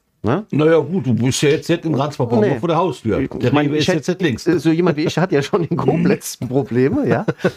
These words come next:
Speaker 1: Aber du hast, ähm, eine, ah, wie soll man sagen, ähm,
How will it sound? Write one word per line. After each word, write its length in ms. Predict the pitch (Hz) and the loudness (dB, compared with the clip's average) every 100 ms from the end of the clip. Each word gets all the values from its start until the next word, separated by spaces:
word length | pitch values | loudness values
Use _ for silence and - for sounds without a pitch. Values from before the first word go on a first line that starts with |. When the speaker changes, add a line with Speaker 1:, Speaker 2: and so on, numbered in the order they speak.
| 180 175 - | -4 -4 -4
Speaker 1:
Aber 440 | 113 123 113 262 - | -4 -4 -6 -8 -10
du 180 | - 117 | -4 -2
hast, 420 | 120 175 - - - | -2 -4 -12 -20 -4
ähm, 380 | 123 120 123 127 - - - - | 0 0 0 -4 -8 -20 -20 -8
eine, 540 | 107 107 104 98 98 98 - _ _ _ _ - | -6 -4 -4 -4 -6 -10 -20 _ _ _ _ -6
ah, 200 | 95 120 | -2 0
wie 60 | |
soll 120 | 107 | 0
man 120 | 113 101 | 0 0
sagen, 460 | 117 120 104 87 - | 0 -2 -4 -8 -2
ähm, 380 | 92 92 92 | 0 0 -2